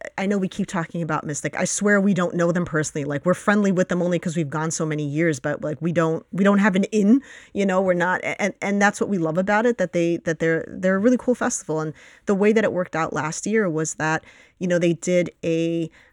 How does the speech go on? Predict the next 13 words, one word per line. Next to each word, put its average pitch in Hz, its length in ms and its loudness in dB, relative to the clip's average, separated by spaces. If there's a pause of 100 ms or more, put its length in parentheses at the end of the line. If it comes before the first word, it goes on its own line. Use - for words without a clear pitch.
(120)
uh, 160 200 -4
they 160 200 -2
did, 170 160 -2
like, 165 160 -4
a 160 40 -8
Q 180 300 -2
and 175 80 0
A 185 160 2
block, 156 500 0
and 160 160 -6
they 156 120 -2
sort 165 320 -2
of, 160 340 -4